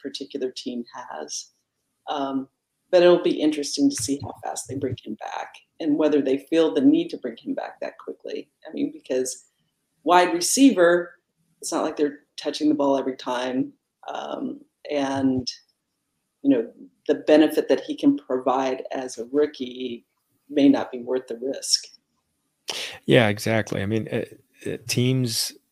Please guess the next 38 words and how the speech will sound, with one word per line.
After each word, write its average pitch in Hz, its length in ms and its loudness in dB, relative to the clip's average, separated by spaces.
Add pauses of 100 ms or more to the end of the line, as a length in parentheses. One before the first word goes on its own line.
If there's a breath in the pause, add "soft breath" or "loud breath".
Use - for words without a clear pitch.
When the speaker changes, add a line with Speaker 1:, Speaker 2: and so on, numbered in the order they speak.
(280)
Speaker 2:
e-, 120 200 0
even 165 240 6
the 139 60 4
win 113 240 2
now 113 220 0
teams 85 280 -6
don't 82 200 -6
wanna, 78 300 -8 (180)
don't 101 200 -2
wanna 85 180 -4
Speaker 1:
Yeah. 82 80 0
Speaker 2:
rush - 140 0
a - 40 -8
player. 71 400 -2 (220)
So 85 640 0
yeah, 107 140 2
you 85 160 0
wanna 98 160 0
make 90 160 -2
sure 92 180 0
that 85 160 -6
the 95 60 -6
guy's 82 320 -4
back 82 300 -4
and 73 100 -10
healthy, 82 560 -4
and, 76 260 -10 (440 loud breath)
you 113 100 -4
know, 85 120 -2
he's, 87 200 -6 (100)
e-, 101 120 -6 (180)
especially 135 400 0
someone 107 360 -4
you 87 100 -6
dr-, 95 240 -10
you 90 180 -6
used, 92 540 -6
uh, 85 220 -6